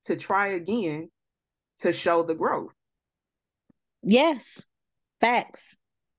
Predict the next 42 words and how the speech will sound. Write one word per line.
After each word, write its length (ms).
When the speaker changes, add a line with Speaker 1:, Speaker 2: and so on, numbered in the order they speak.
Speaker 1:
So 360
you 140
just 180
got, 220
you 100
got, 220
you 100
just 160
have 140
to 60
keep 180
going. 500
You 140
know 100
what 80
I'm 80
saying? 180
There's 200
no 140
Speaker 2:
Yeah. 200
Speaker 1:
real 140
such 200
thing 260
as 140
failure. 560
It's 260
just 220
another 400
lesson 460
learned. 420
So 240
if 120
you 100
Speaker 2:
It 60
is. 120
Speaker 1:
kill 300
that 220
plant, 420
you 240
learn 360
how 180
to 200